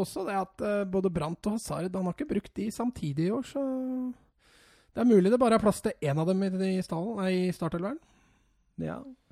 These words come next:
Speaker 2: Eh, spilte ikke Hummels, eller?
Speaker 1: Hummels spilte ikke.
Speaker 2: Nei, han, åh. Jeg sy-, er det mye gode kjøp her nå. Mange mener jo de vant, eh,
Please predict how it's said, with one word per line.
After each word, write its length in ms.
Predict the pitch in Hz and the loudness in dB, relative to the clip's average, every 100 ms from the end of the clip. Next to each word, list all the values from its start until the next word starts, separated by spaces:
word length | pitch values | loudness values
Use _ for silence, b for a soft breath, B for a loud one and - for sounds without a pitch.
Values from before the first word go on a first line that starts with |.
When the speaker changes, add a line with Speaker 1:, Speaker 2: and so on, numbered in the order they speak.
| - | -14
Speaker 2:
Eh, 640 | 226 208 202 196 185 180 | -8 -4 -4 -6 -6 -6
spilte 320 | 143 165 147 139 | 0 0 0 0
ikke 120 | 143 | 0
Hummels, 320 | 131 131 135 | 0 -2 -2
eller? 240 | 160 226 392 - _ _ _ 160 | 0 0 -4 -12 _ _ _ -14
Speaker 1:
Hummels 320 | 151 247 - | -12 -12 -10
spilte 240 | 285 277 | -10 -8
ikke. 140 | 262 - _ - | -8 -10 _ -18
Speaker 2:
Nei, 320 | - - 262 262 - | -16 -14 -16 -20 -20
han, 260 | - - 220 | -20 -18 -16
åh. 320 | 226 - - B B B 220 | -14 -14 -14 B B B -16
Jeg 180 | - 156 | -8 -8
sy-, 140 | - 165 | -6 -8
er 160 | 147 | -8
det 140 | 143 151 | -8 -8
mye 320 | 156 151 135 | -4 -2 0
gode 300 | 156 139 135 | 0 -2 -2
kjøp 320 | 135 120 117 139 | -4 -6 -6 -6
her 140 | 143 | -4
nå. 120 | 160 135 | -4 -6
Mange 340 | - 165 147 220 | -4 -2 0 0
mener 400 | 254 139 120 131 | 0 -4 -4 -4
jo 80 | |
de 160 | 143 156 | 0 0
vant, 480 | 123 127 131 _ 175 | 0 -6 -6 _ -4
eh, 260 | 151 147 | -4 -4